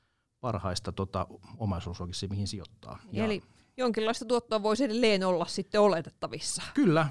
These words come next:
Speaker 1: kyllä mä näin sanoisin. Ja tärkeitä elementtejä just tää niin kuin hajautus ja, ja, ja sitten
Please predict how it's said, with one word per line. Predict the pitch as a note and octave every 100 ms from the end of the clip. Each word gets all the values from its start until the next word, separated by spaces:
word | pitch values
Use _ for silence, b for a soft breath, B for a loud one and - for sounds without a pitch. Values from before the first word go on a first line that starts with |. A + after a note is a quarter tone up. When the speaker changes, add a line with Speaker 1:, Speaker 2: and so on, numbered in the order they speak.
| -
Speaker 1:
kyllä | A3 A#2+
mä | A#2+
näin | D3+ D3
sanoisin. | D3 C#3+ C#3 C3+
Ja | C3+ C#3 -
tärkeitä | D3+ A2+ G#2
elementtejä | B2+ C#3 C3 - B2
just | B2 -
tää | A#2
niin | G#2+
kuin | A#2
hajautus | A2 D3 C3+ A2+ A2+ - - - b b b F#3+
ja, | F3 A#2 G#2 D#2+
ja, | B2+ G2+ F#2+
ja | G#2+ G2
sitten | F#2+ - G2 F2+ -